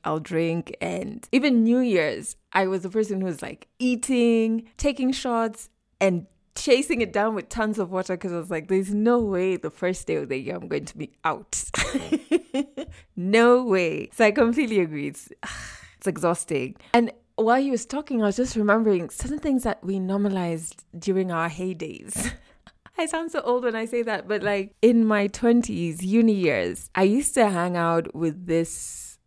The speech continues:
group of guys that would party a lot, you know? And I think, I mean, um, I think the, the friendship had a lot of good times, but I also think it was really based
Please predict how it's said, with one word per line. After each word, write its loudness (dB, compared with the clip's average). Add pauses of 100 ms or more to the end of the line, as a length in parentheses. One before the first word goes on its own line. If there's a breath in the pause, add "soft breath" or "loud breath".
(180)
group -2
of -4 (300)
guys -2
that -6 (120)
would -6
party -6
a -6
lot, -6
you -8
know? -4
And 0
I -2
think, -2
I 4
mean, 2 (100)
um, 0 (420 loud breath)
I 4
think 0
the, 4
the 2
friendship 0 (460)
had -2
a 0
lot 4
of -4
good 0
times, -2
but -4
I -4
also 0
think -4
it 2
was 0
really -4
based -6